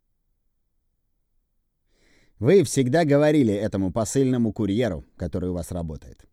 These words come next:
Вот он входит, он делает то и это. И вы всегда говорили ему: «Доброе утро, Сэмми». Мы думали: «Этот Сэмми,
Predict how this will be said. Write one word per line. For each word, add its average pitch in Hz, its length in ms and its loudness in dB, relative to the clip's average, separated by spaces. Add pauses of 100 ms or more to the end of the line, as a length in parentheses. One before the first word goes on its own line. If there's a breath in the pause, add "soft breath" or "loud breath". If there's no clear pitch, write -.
(440)
Вот 95 160 -8
он 64 100 -18
входит, 135 420 0
он 82 140 -8
делает 90 320 -6
то 87 140 -10
и 80 80 -12
это. - 240 -20 (800)
И 151 120 -4
вы 123 160 -2
всегда 101 360 -6
говорили 107 480 -6
ему: 98 280 -8 (1200 soft breath)
«Доброе 180 380 6
утро, 110 320 -2
Сэмми». 101 640 -6 (1000 soft breath)
Мы 90 140 -12
думали: 92 420 -6
«Этот 117 360 -10
Сэмми, 92 600 -8